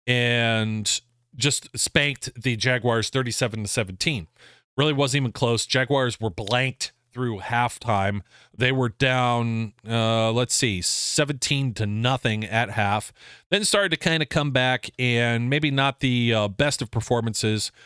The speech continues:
Trevor Lawrence, uh, he had passed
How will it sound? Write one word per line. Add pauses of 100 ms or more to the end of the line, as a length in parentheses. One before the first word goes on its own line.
(220)
Trevor
Lawrence, (360)
uh, (200)
he
had
passed